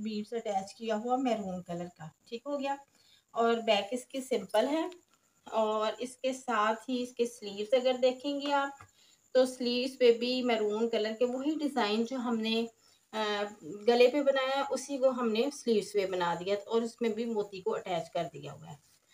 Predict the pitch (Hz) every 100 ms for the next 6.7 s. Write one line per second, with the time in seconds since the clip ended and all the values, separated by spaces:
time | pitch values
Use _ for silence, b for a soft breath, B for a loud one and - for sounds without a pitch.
0 | b - 262 254 262 - 208 208 202 208
1 | 214 226 226 233 233 233 - 233 - 302
2 | 214 220 - 277 262 262 - 294 285 -
3 | 254 220 226 - 277 262 220 220 208 233
4 | 226 214 214 214 247 233 214 202 196 196
5 | 233 240 240 240 269 247 240 262 254 240
6 | 214 214 214 214 208 208